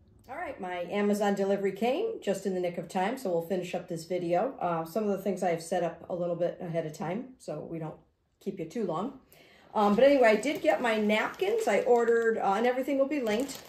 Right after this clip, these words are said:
some green napkins. Um, I thought they're gonna be a little bit lighter, but they're still kind of pretty. They look nice. They're a sage green, and I went ahead and kind of, uh, was playing around with those carrots.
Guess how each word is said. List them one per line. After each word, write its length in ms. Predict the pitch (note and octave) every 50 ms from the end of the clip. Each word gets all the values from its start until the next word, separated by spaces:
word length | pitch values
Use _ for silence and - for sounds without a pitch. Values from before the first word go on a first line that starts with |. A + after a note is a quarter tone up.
| - - - - - - -
some 180 | - - A#3+ A3+
green 440 | G3+ G3+ G#3 B3 C4+ C4 C4 B3 A#3+
napkins. 760 | A#3+ A3+ A#3 A#3+ - - D#4+ F4 G#4+ C5 - - - - - - - _ - - _ _ _ _ _ _ - - -
Um, 920 | G#3+ G#3 G#3 G3+ G3+ G3+ G#3 G3+ G3+ G3+ G3+ G3+ G3 G3 G3 G3+ G3 - - - - - - - - _ _ _ _ _ -
I 40 |
thought 180 | G#3 - D#4+ D#4+
they're 120 | - D5+
gonna 120 | D5 C#5 -
be 80 | A4+ A#4+
a 40 | C#4+
little 240 | C4+ C#4 D#4 E4+
bit 140 | F4 F4+ E4+
lighter, 300 | - E4+ E4+ F4+ F#4 F4
but 160 | C#4 C4+ B3
they're 100 | C4 C#4
still 220 | C4 - - G4 F#4
kind 260 | - - C4 D4 F4
of 100 | F4+ F4+
pretty. 220 | - F4 F#4 F#4
They 140 | C4+ A3+ A3
look 180 | A#3 C4+ C4+ -
nice. 600 | G#3 G3 F#3+ G#3 A#3+ D4+ F4+ - - - - - - _ _ _ _ _ _ _ _ -
They're 180 | G3 G3 F#3+
a 40 | F#3+
sage 460 | F#3+ - A#3+ A#3 A3+ A#3+ G#3+ - -
green, 580 | - A3 A3 A#3 A#3+ B3+ C#4 D4+ E4 D#4+ - - -
and 640 | - G3+ G3+ G#3 G#3 G#3 G3+ G3+ G3 G3 G3+ G3+ G3+
I 100 | - G#3+
went 200 | G3+ A#3 B3 B3
ahead 280 | A#3+ A3+ B3 A#3+ A#3+ A3
and 140 | A3+ G#3+
kind 240 | G#3+ - A3+ A3 A3
of, 120 | G#3 G3+ G3+ - - _ -
uh, 280 | G3 F#3 F#3 F3+ F3+ F3+
was 140 | F#3 F#3
playing 340 | - - - C4 B3+ A#3+ A3+
around 280 | G#3+ A3 G#3+ G#3+ G#3+ G3+
with 100 | F#3+ F#3+
those 200 | G3 F3 E3+ -
carrots. 600 | - - A#3+ A#3 A#3 B3+ C#4 C4+ - - -